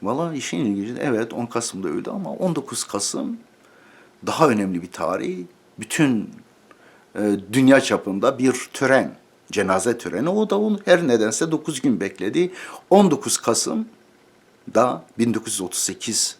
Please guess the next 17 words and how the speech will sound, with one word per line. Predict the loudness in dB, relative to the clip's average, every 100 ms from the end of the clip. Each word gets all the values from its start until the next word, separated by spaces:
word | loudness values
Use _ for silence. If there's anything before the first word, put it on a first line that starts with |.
| -6
yılında | -6 -4 -6 -6
yüz | -4 -6 -10
iki | -12 -10
katı | -10 -10 -10 -10 -12 _ _ _
kaldırıldı. | -6 -4 -4 -8 -10 -6 -6
Hem | -4 -4 -2
de | -4 -6 -14 -20 -8
on | -4 -2 -4
dokuz | -10 -10 -10 -6
notalı | -6 -6 -6 -4 -4
Chopin'in | -2 -2 -2 -6 -10 -6
marşıyla, | -4 0 0 0 -2 0 0
on | 0 -2
dokuzuncu | -4 -6 -4 -4 -4 -6 -12 -20 -20 -12
Chopin. | 0 0 0 -4 -10 _ _ _ _ _ _ _ _ _ _ _ _ -8
Tesadüfe | -6 -4 0 2
bak. | 2